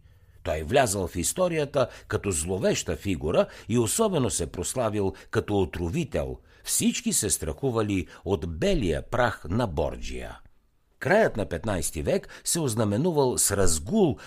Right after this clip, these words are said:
на непотизма протекцията. Смятало се за норма да се уреждат роднини на всевъзможни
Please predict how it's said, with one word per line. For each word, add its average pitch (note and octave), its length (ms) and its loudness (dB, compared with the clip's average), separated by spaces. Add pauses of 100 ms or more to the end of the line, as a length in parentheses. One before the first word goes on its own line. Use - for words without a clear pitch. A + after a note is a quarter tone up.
(120)
на G2+ 180 4
непотизма G2 840 0
протекцията. - 920 -6 (200)
Смятало G2+ 580 0
се F#2 160 0
за F2 200 2
норма E3+ 420 2
да A#2+ 120 0
се G#2 160 0
уреждат G2+ 560 -2
роднини E3 440 2
на C3 160 2
всевъзможни C#3+ 800 0